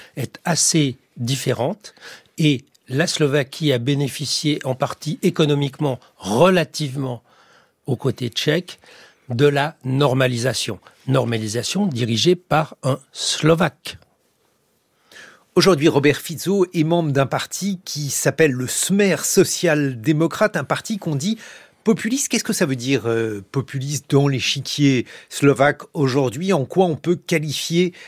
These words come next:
Speaker 2: ce parti, euh, de tel ?
Speaker 1: Alors,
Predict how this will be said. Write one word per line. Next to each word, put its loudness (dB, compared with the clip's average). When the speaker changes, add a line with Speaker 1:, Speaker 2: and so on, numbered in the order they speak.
Speaker 2:
ce -2
parti, 0
euh, 2
de -6
tel ? -8
Speaker 1:
Alors, 4